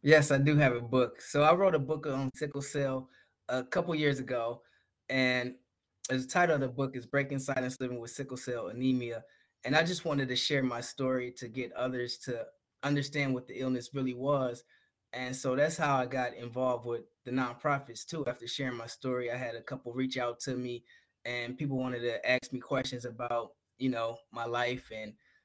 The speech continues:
that, and that really was propel me to write the book, because I would always tell people with sickle cell, they didn't understand the,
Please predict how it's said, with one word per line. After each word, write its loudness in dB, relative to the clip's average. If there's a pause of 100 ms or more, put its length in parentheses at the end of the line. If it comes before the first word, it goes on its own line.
(440)
that, 6
and 4 (260)
that 4
really 2
was -4 (640)
propel 0
me 2
to -8
write -2
the -8
book, -10
because -12
I 0
would -2
always -2 (200)
tell -2
people -6
with -8
sickle -10
cell, -8
they -4
didn't -4
understand -10 (200)
the, -6